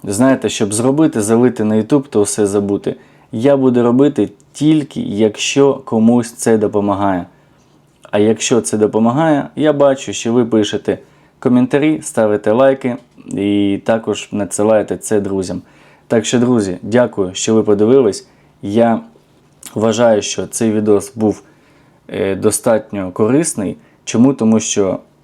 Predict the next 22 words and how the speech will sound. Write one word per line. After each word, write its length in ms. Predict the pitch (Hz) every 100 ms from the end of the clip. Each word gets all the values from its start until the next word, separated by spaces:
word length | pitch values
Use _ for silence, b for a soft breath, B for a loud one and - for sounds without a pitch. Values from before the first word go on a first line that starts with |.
| _ _ _ -
я 300 | 107 120 135
не 160 | 120 104
знайшов, 460 | 107 101 - 95
як 160 | 98 95
встановити 560 | - 95 95 95 92
на 140 | 90 90
Windows 380 | 92 90 90 90
одинадцять 560 | 95 104 101 - 87
ці 540 | - - - - 101 95 -
драйвери 580 | 98 101 98 101 113 117
для 260 | 95 92 - b b b
цього 280 | - 120 113
старого 420 | 104 - 104 101
програматора. 720 | 92 98 90 101 95 - - - b b b b _ -
А 80 |
я 160 | 120 143
вам 160 | 127 113
це 140 | 117
показав. 520 | 104 101 98 92 90 _ b b b b b _
Так 200 | - -
що 160 | - 107
давайте, 520 | 110 139 139 - -